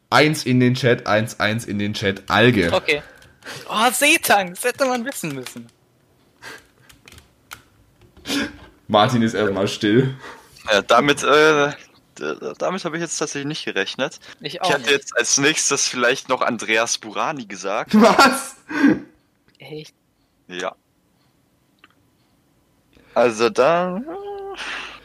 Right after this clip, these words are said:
Speaker 3: nee, da hab ich jetzt, damit konnte ich nicht viel anfangen.
Speaker 1: Martin? Aber
Speaker 3: Ja.
Speaker 2: Oh Mann, das hätte man wissen müssen mit dem Seetang am Ende.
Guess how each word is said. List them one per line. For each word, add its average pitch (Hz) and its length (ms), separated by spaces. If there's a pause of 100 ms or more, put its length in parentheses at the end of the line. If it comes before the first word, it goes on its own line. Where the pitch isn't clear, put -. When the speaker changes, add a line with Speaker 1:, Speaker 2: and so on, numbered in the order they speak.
(160)
Speaker 3:
nee, 135 220
da 123 340
hab 123 180
ich 113 120
jetzt, - 500 (840)
damit 123 200
konnte 113 180
ich 101 40
nicht 101 160
viel - 140
anfangen. 90 420 (200)
Speaker 1:
Martin? 117 460 (400)
Aber 95 360
Speaker 3:
Ja. 92 280 (220)
Speaker 2:
Oh 160 160
Mann, 175 260
das - 160
hätte 208 200
man 202 200
wissen 202 220
müssen 180 200
mit 170 120
dem 165 100
Seetang 147 520
am 107 80
Ende. 110 360